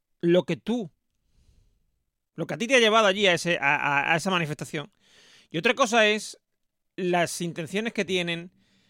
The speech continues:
las personas que la convocan. Yo, por ejemplo, estuve en algo parecido a la toma del Capitolio de, a la, vamos, al, al, a, sí, a la, a la, a la invasión del Capitolio en Estados Unidos.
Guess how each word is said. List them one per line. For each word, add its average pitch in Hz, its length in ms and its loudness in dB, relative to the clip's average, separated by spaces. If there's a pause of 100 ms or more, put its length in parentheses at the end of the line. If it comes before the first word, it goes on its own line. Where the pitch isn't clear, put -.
las 160 160 -4
personas 151 320 -8
que 196 80 -6
la 170 100 0
convocan. 147 500 -10 (3250)
Yo, 185 220 4
por 294 120 6
ejemplo, 233 580 0 (240)
estuve 202 560 -4
en 165 300 -6
algo 185 260 0
parecido 185 560 -4 (200)
a 165 160 0
la 151 360 -4
toma 180 240 0
del 175 100 -2
Capitolio 160 480 -2
de, 143 580 -2
a 127 80 -4
la, 131 140 -4
vamos, 139 340 -10
al, 135 260 -12
al, 127 500 -10
a, 127 100 -8
sí, 220 120 -8
a 143 200 -8
la, 123 200 -8
a 64 40 -10
la, 65 280 -10 (440)
a 190 60 -2
la 185 60 2
invasión 180 340 0
del 208 180 -2
Capitolio 190 400 0
en 175 80 -2
Estados 156 280 -4
Unidos. 180 340 -4